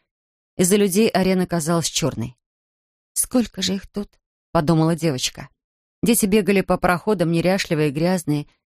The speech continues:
и кричали, что они хотят пить. Беременная женщина, почти потерявшая сознание от жары и жажды, вопила из последних сил, что она умирает,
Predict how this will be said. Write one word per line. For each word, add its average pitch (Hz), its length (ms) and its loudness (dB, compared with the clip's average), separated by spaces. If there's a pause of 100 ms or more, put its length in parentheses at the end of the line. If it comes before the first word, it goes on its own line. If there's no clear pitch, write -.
(100)
и 190 40 0
кричали, 190 420 0
что - 180 0
они 151 140 0
хотят 185 400 -4
пить. - 340 -4 (540)
Беременная 196 420 4
женщина, 180 460 0
почти 165 280 -2
потерявшая 165 520 -2
сознание 165 540 0
от 139 40 -8
жары 160 300 0
и - 20 -2
жажды, 143 420 -4 (360)
вопила 185 480 2
из 151 160 -2
последних 151 480 -2
сил, 180 200 0
что - 220 -2
она 151 180 0
умирает, 156 540 -4